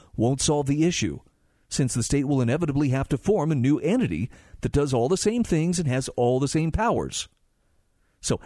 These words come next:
outlets like Vox can advocate for the creation of mobile response units and community mediators all they want.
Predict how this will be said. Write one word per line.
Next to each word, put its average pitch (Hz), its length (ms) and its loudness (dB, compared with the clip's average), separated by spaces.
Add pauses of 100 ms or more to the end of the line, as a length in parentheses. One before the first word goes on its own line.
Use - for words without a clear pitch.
(140)
outlets 202 380 0
like 160 160 0
Vox 131 480 0
can 139 160 -2
advocate 147 440 0
for 151 60 -2
the 139 80 0
creation 139 420 0
of - 300 -8
mobile 214 400 2
response 202 500 0
units 117 300 0
and 131 100 0
community 208 460 0
mediators 156 560 2
all 131 140 2
they 135 100 2
want. 139 380 -2